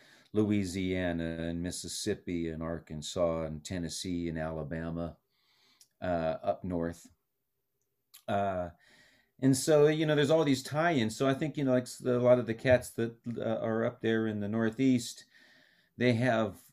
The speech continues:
they have a lot of the Chicago blues sound, um, more than, like, maybe the low down Mississippi, you know,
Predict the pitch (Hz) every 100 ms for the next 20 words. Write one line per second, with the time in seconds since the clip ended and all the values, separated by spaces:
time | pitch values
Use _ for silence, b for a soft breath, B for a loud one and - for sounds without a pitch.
0 | - 113 113 123 107 101 104 104 101 87
1 | 92 - 107 107 104 104 101 98 92 101
2 | 101 101 101 98 - 104 101 104 127 -
3 | _ _ _ _ _ _ _ - 107 95
4 | 90 85 - 113 104 101 98 95 98 95
5 | 95 95 95 95 98 92 87 92 92 92
6 | 92 95 92 92 90 - 87 - 101 -
7 | 95 87 85 85 82 - 90 90 85 85
8 | 82 80 76